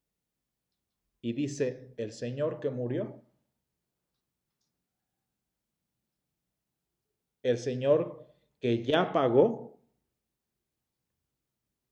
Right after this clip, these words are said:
es el que justificó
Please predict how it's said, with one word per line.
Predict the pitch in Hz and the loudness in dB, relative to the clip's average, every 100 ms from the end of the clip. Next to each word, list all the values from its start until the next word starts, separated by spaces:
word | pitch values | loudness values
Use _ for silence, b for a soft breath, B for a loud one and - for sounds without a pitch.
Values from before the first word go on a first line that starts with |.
| _ _ _ _ _ _ _ _ _ _ _ _ _ _ _ _ _ _ _ - | _ _ _ _ _ _ _ _ _ _ _ _ _ _ _ _ _ _ _ -4
es | 135 - | -4 -2
el | 131 - | -4 0
que | 127 117 - - _ _ _ _ _ _ _ | 0 0 -4 -14 _ _ _ _ _ _ _
justificó | - 120 - 117 120 117 147 196 - - | -6 -6 -4 -6 -6 0 0 0 -6 -18